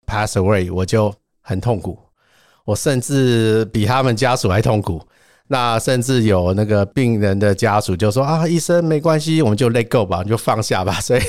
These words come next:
我就觉得，哦，如果我一辈子要面对这样子，我可能也没办法。后来我就沉淀了一下，我就跟我父母亲提出我想要转换跑道。那，那时候他们非常震惊啦，因为医学院念了一半，还没有栽培这样子。那，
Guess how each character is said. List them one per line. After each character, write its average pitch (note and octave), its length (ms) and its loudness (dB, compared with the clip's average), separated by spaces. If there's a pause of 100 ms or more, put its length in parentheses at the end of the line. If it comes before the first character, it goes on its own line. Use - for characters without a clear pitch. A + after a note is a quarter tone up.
(420)
我 C3+ 140 2
就 C#3+ 100 0
觉 C#3+ 60 -4
得， G#3 80 0
哦， F3+ 120 4
如 C#3+ 140 2
果 F#3 100 4
我 A#2 120 4
一 B2+ 100 2
辈 D#3 140 0
子 A#2+ 100 -2
要 A#2+ 80 2
面 C#3 240 2
对 B2 180 2
这 B2 120 -2
样 A2 100 0
子， G2 80 0
我 F#2+ 80 0
可 - 160 -2
能 F#2 320 -4 (140)
也 F#2 120 -6
没 E2+ 200 -4
办 F2+ 180 -2
法。 F#2 180 -8 (360)
后 D3 80 2
来 A#2 160 2
我 G2+ 180 0
就 A#2 400 0 (140)
沉 G#2+ 240 -2
淀 C#3+ 120 0
了 A#2 80 0
一 G2 140 -2
下， G#2+ 300 0
我 F#2 160 0
就 A2 100 -2
跟 A2 140 0
我 G2 40 0
父 A2+ 160 -4
母 F#2 240 -4
亲 G#2+ 320 -4
提 F#2+ 160 -6
出 G#2 220 -4
我 G2 100 -4
想 E2+ 160 -6
要 F#2 60 -4
转 F2 160 -6
换 F2 220 -4
跑 D#2+ 240 -10
道。 E2+ 180 -2
那， G#2 120 -2
那 A2 120 -2
时 G#2 80 -4
候 G#2+ 80 0
他 G2+ 80 -2
们 F#2 100 -6
非 G2+ 160 -8
常 E2+ 220 -4
震 E2+ 240 -4
惊 E2 180 -8
啦， E2+ 140 -10
因 G#2+ 80 -2
为 G#2+ 80 -2
医 G#2+ 140 -6
学 F#2+ 160 -2
院 F#2+ 160 -6
念 G2 120 -4
了 F2 80 -6
一 E2 120 -6
半， F#2 160 -2
还 F#2 100 -4
没 G#2 120 -4
有 G2 80 -2
栽 G2+ 280 -2
培 E2 420 -4
这 - 80 -6
样 E2+ 160 -6
子。 E2 280 -12
那， F#2+ 420 -4